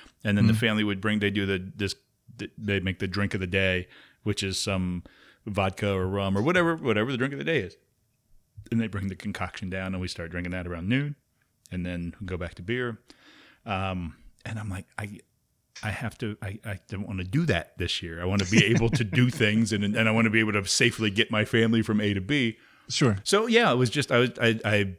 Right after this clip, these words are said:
Speaker 1: didn't drink early. I drank light when I did, except
Speaker 2: Hmm.
Speaker 1: for a couple, you know, the, the Dayt-, the Daytona Tap Room. I didn't pound it there, but the, the,
Speaker 2: Right.
Speaker 1: I, w-, I wanted to have some good beers.
Speaker 2: Yeah.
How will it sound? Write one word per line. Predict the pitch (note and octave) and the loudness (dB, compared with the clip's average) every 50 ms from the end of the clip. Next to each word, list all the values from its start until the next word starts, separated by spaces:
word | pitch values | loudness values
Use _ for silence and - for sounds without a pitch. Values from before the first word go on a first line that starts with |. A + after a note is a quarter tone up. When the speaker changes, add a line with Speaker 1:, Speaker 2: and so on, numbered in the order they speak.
| _ - _ _ _ _ _ - | _ -20 _ _ _ _ _ -16
Speaker 1:
didn't | - G#2 F#2+ F#2+ D#2+ G2 F2 | -12 -10 -8 -8 -8 -10 -10
drink | - F#2 F2+ E2+ - - _ _ - | -8 -8 -8 -8 -10 -16 _ _ 0
early. | - A2+ C3 D#3 F3 F3 E3+ F3+ E3 - - - - _ _ _ _ - | 2 4 4 4 4 4 2 0 -2 -8 -16 -20 -20 _ _ _ _ -8
I | G2 F2+ F#2 | -4 -4 -4
drank | F2+ F2+ G2+ G2 G2 G2+ - | -4 -2 -2 0 0 -2 -2
light | G2 F2+ F2+ F2+ G2 A#2+ A#2 - - A2+ A#2 | -4 -4 0 0 0 0 0 -4 -12 -12 -6
when | A#2 G#2 G2+ | -2 -2 0
I | G#2 G2+ | 0 0
did, | F#2 A2+ B2+ C#3 D3 D3+ C#3+ B2+ - - _ _ - - - _ - | 0 0 2 2 2 0 -2 -6 -14 -16 _ _ -20 -20 -16 _ -8
except | G#2+ - - E3 E3 | -4 2 4 6 6
Speaker 2:
Hmm. | C3 | 6
Speaker 1:
for | - G#2+ G#2 G#2 G2+ | 6 4 2 2 2
a | G2+ | 0
couple, | - - G2 - - A#2+ | -2 -4 -4 -4 -2 0
you | G#2 F#2+ | 0 0
know, | F#2 F#2 F2 - - | 0 -2 -4 -4 -4
the, | G#2 F#2 F#2 - - - | -2 -2 -2 -4 -6 -6
the | - G2 F#2 F#2 F2+ E2 | -4 -2 -2 -2 -2 -2
Dayt-, | F2+ F#2 F#2 - - - - | -2 -2 -2 -4 -6 -14 -8
the | - F#2+ F#2 F2+ F2 F2 F2 F2 | -4 -4 -2 -2 -2 -4 -6 -6
Daytona | F2 F2+ F#2 - - G2 F#2+ F#2 | -6 -8 -8 -6 -6 -6 -6 -6
Tap | - - G#2 F#2 - - | -6 -4 -6 -4 -2 0
Room. | G2+ G#2 | 0 2
I | A2+ A#2 | 2 2
didn't | A2 F#2 F2 E2+ - | 0 -2 -6 -8 -10
pound | - - A#2 A#2 A2+ F#2 | -8 -4 -2 -2 -2 -2
it | D#2+ D2 - | -4 -6 -12
there, | - E2+ E2 F2 F2+ | -12 -12 -10 -10 -12
but | F2 E2+ E2 | -12 -12 -14
the, | D#2+ D#2+ D#2 D#2+ C#2 | -14 -14 -16 -16 -16
the, | D#2 E2 D2+ D2 G#2+ | -16 -12 -6 -4 -4
Speaker 2:
Right. | G#2 G2 F#2 - - - | -4 -4 -6 -8 -12 -16
Speaker 1:
I, | F2+ | -16
w-, | E2+ D#2 D#2 - - | -14 -14 -14 -14 -12
I | F2+ | -10
wanted | F2+ F2+ E2 D#2 D#2 | -10 -10 -10 -8 -8
to | - | -8
have | - E2 - | -8 -10 -14
some | - F#2 | -14 -14
good | E2 E2 D#2 D#2 | -14 -14 -14 -12
beers. | F2+ F2+ E2 E2 - - _ _ _ _ _ _ _ _ _ _ _ - | -12 -12 -12 -12 -16 -18 _ _ _ _ _ _ _ _ _ _ _ 2
Speaker 2:
Yeah. | F#3 F3+ C#3+ | 2 4 2